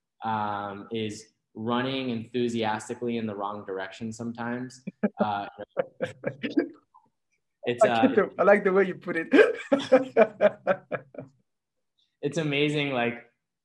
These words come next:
Speaker 1: you know, and I, I say this in jest 'cause, look, I've done it too, but, you know, you, 'cause you get kinda so focused and
Speaker 2: Yeah.
Speaker 1: you're so tied up in, like, this minute kind of thing that if you rose up thirty thousand feet and looked down, you're like, "That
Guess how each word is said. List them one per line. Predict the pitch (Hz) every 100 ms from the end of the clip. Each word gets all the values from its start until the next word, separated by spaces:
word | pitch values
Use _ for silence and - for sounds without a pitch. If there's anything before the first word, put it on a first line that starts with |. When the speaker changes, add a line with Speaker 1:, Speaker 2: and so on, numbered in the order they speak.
| _ -
Speaker 1:
you | 127
know, |
and | 117 113
I, | 113 - - _ _ _ _ -
I | 135 135
say | 156 135
this | 127
in | 123 120
jest | 180 175 - -
'cause, | 120 131
look, | 127
I've | 110 117
done | 120
it | 117 117
too, | 156 120 117
but, | 117 113
you | 117
know, | 107
you, | 110 117 - 117
'cause | 127
you | 131
get | 151 -
kinda | 139
so | - 147
focused | 113 - 135 143 117 104 117
and | 110 107 - -
Speaker 2:
Yeah. | 123 117
Speaker 1:
you're | 113
so | 113 143 131 131 _ _ _ _ -
tied | 123
up | 123 123
in, | 117
like, | 113 110 -
this | 107
minute | 117 110 110 113 131 147 139 123 -
kind | 123 113
of | -
thing | 147 139 123
that | 110
if | 107
you | 120 117 - _
rose | 127 143 143 135
up | 143 120 -
thirty | 127 123 120
thousand | 117 120 113 117
feet | 143 131
and | 110
looked | 110 107
down, | 120 135
you're | 104
like, | 101 104
"That | 127